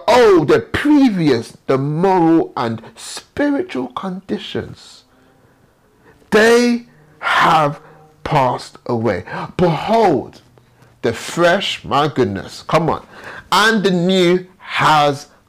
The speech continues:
come. We bless the Lord for the reading of his word.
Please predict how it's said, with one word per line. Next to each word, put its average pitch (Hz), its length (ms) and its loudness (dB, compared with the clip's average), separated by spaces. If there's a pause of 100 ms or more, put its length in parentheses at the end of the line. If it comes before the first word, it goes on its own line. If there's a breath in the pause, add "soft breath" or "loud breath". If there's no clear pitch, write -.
come. 143 440 2 (800 soft breath)
We 123 140 2
bless 143 440 2
the - 160 -2
Lord 131 480 0 (260)
for - 240 -6
the 107 140 0
reading 104 560 0 (280)
of 98 180 -8
his 98 200 -4
word. 92 300 -6